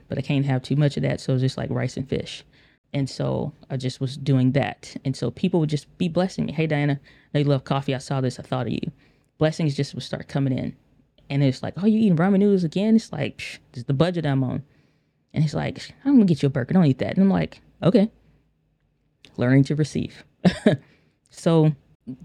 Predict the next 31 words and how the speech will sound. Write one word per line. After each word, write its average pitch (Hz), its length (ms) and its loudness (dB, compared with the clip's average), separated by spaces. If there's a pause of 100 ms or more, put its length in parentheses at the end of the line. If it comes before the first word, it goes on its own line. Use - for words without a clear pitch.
you 202 160 2
would 262 160 -2
think 190 240 0
that 151 140 0
a 143 40 0
lot 143 220 2
of 143 140 2
the 127 520 2 (160)
stuff - 440 -2
of 135 120 2
what 131 300 0
is 135 160 -4
required 131 640 -6 (640)
to 156 120 -2
go 139 360 4
from 143 240 -2
transitioning 131 640 -2
to 135 100 -6
the 127 100 -4
job 127 460 -4
to 127 560 0 (400)
working 156 340 2
full-time 147 440 0
in 131 80 2
your 127 80 -2
business 139 600 -2
is 135 200 0
more 139 720 0 (520)
strategy, - 840 -2 (580)
implementing 147 560 4
strategy, - 640 -6